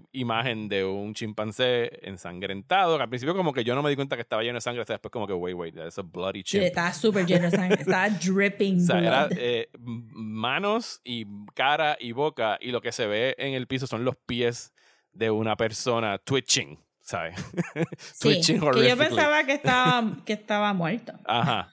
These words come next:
Speaker 1: Eh, y más adelante,
Speaker 2: Pero
Speaker 1: sí, o sea, y le, y el mono... No sé si en esa escena ya se ve que está chewing on her, pero le está dando golpes como que para
Speaker 2: Yo creo que,
Speaker 1: atacarla.
Speaker 2: eh,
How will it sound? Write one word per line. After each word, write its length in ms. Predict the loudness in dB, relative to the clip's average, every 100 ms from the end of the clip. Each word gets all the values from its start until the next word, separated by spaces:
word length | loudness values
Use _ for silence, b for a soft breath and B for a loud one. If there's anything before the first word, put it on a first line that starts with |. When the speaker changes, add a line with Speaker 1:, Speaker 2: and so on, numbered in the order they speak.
| B B B _ _ _ -6
Speaker 1:
Eh, 560 | 0 2 2 0 -2 -4
y 80 | -4
más 160 | 0
adelante, 300 | 2 2 4
Speaker 2:
Pero 380 | 2 2 2 -2 -12
Speaker 1:
sí, 300 | -4 -4 -4
o 160 | _ _
sea, 160 | -4 -2
y 100 | -4
le, 140 | -6
y 240 | -6 -4 -4
el 140 | -4
mono... 720 | -4 -2 0 0 0 -2 -4 _ _ _ _ _ _ _ _ _ _
No 180 | -6 -2
sé 120 | -2
si 80 | 0
en 60 |
esa 80 | 0
escena 240 | 0 0 2
ya 100 | 2
se 140 | 2
ve 100 | 0
que 60 | 0
está 180 | -2 -2
chewing 480 | -2 -2 -2 -2
on 160 | -2 -2 0
her, 260 | 0 -2 -10 -10
pero 120 | -6 -4
le 60 |
está 160 | -2 0
dando 280 | 0 2 2
golpes 360 | 2 0 -6
como 300 | -4 -4 -4
que 60 | -6
para 300 | -2 0 2
Speaker 2:
Yo 180 | 2 4
creo 180 | 2 2
que, 60 | 2
Speaker 1:
atacarla. 340 | 0 -6 -6 0
Speaker 2:
eh, 540 | 4 4 0 -10 _